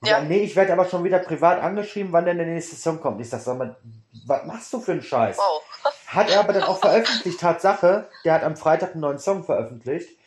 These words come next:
Speaker 1: Gla-, genauso
Speaker 2: Ja.
Speaker 1: ist es aber auch mit einem anderen Künstler. Ich sag zu ihm, ich sag, „Hey,
Speaker 2: Ja.
Speaker 1: dein Song ist vom elften Januar.“ Nee, vom zehnten Januar. Ich sag, „Du hast am zehnten Januar released.“ „Ja, aber wenn du hier bei TikTok viral gehen willst, dann musst du spätestens nach vier Wochen was Neues veröffentlichen.“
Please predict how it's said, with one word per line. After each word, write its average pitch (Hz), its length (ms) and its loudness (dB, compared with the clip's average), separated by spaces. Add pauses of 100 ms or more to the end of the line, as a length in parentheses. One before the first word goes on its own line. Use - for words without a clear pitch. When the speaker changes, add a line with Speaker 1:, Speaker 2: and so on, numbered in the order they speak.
(360)
Speaker 1:
Gla-, 151 260 2
genauso 170 420 2
Speaker 2:
Ja. - 20 -2
Speaker 1:
ist - 120 -10
es - 80 -8
aber 170 140 0
auch - 80 -8
mit 185 120 -6
einem 180 120 -8
anderen 202 260 -4
Künstler. 120 560 -6 (540)
Ich 165 140 -10
sag 202 220 0
zu 202 80 -4
ihm, 202 100 -6
ich 196 100 -10
sag, 185 160 -2
„Hey, 214 80 2
Speaker 2:
Ja. 214 60 4
Speaker 1:
dein 196 180 -2
Song 190 220 -6
ist 170 120 -10
vom 185 160 -6
elften 190 380 -4
Januar.“ 170 720 0
Nee, 165 180 2
vom 165 160 -4
zehnten 175 260 -4
Januar. 127 260 -4
Ich 107 60 -10
sag, 135 120 -10
„Du 156 80 -6
hast 151 80 -12
am 160 220 -6
zehnten 214 300 -2
Januar 190 280 -2
released.“ 160 340 -10 (360)
„Ja, 196 240 4
aber 165 300 2
wenn 196 120 0
du 208 80 -2
hier 185 160 -2
bei 175 100 2
TikTok 190 480 -8
viral 170 380 2
gehen 190 220 -2
willst, 180 220 0
dann 139 100 0
musst 185 280 -2
du 180 80 -2
spätestens 175 640 -4
nach 151 160 -4
vier 175 200 -4
Wochen 151 200 -2
was 143 180 -4
Neues 131 220 0
veröffentlichen.“ 92 720 -8